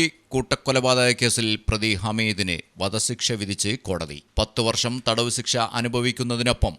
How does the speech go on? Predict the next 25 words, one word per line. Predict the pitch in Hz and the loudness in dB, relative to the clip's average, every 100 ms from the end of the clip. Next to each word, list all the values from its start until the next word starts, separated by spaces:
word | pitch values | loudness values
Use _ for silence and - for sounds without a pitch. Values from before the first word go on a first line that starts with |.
| _ - | _ -4
അഞ്ച് | 107 117 127 | -2 0 -2
ലക്ഷം | 123 - 123 | 0 0 0
രൂപ | 120 113 110 - | 2 4 2 2
പിഴ | 127 123 123 | 0 2 2
നൽകാനും | 113 104 98 67 - _ 101 | 2 2 0 -6 -16 _ -2
കോടതി | 104 90 82 - | 0 0 -4 -8
ഉത്തരവിട്ടു. | - 98 101 - 156 - _ | -8 -4 0 2 0 -2 _
ഹമീദ് | 101 101 110 - - | -2 2 0 -2 -8
കുറ്റക്കാരനാണെന്ന് | 101 120 123 117 120 117 117 110 104 | -6 0 2 2 0 -2 -2 -4 0
നേരത്തെ | 113 120 113 95 - | 0 2 2 0 -2
തൊടുപുഴ | 107 113 120 113 - | -2 0 2 2 0
അഡീഷണൽ | 117 127 - 117 110 | -2 -2 -2 -2 -2
ജില്ലാ | 107 117 123 - | -2 0 0 0
കോടതി | 110 90 82 - | -2 -2 -6 -6
കണ്ടെത്തിയിരുന്നു. | 98 92 104 104 123 165 - - 104 | -8 -4 -2 0 0 -2 -4 -8 -6
തുടർന്ന് | 107 104 113 101 | -4 -2 -4 -2
വാദം | 98 107 110 - | -2 -2 -2 -2
പൂർത്തിയായ | 113 120 113 113 110 | -2 0 2 2 0
കേസിൽ | 117 107 87 - _ 143 | -2 -2 -4 -10 _ -2
ഇന്ന് | 165 180 | 2 4
പ്രതിക്ക് | - 151 156 156 123 | 4 4 4 4 4
വധശിക്ഷ | 120 135 135 156 - 92 90 | 2 2 0 0 0 0 -2
വിധിക്കുകയായിരുന്നു | 101 104 107 110 107 113 110 113 - | -6 -4 -2 2 4 4 2 -2 -2
കോടതി. | 120 120 170 185 _ _ 143 | 0 4 2 2 _ _ 2
മകൻ | 170 | 2